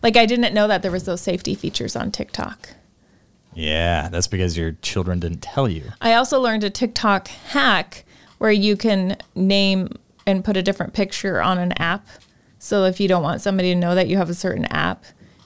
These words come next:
Speaker 1: you can change it so that nobody knows that you have that. I didn't know that was a thing.
Speaker 2: Yep. Yep. There's, you could do that. Um, also,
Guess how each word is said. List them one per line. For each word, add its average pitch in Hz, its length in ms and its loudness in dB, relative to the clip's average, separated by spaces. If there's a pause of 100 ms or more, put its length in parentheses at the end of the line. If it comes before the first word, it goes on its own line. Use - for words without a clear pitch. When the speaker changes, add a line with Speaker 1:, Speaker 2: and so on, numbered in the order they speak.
Speaker 1:
you 202 100 2
can 180 180 0
change 180 420 -2
it - 260 -2
so 180 200 -6
that - 180 -2
nobody 175 300 -2
knows - 240 -6
that - 160 -8
you 202 100 -6
have - 220 -10
that. - 260 -8 (540)
I 220 100 0
didn't 208 160 0
know 180 120 -2
that 151 180 -2
was 185 120 -10
a - 60 -10
thing. - 380 -8
Speaker 2:
Yep. 180 240 2 (320)
Yep. 135 180 -2
There's, 143 680 0
you 123 120 2
could 127 140 0
do 120 120 4
that. 123 300 2
Um, 135 300 4
also, 180 680 2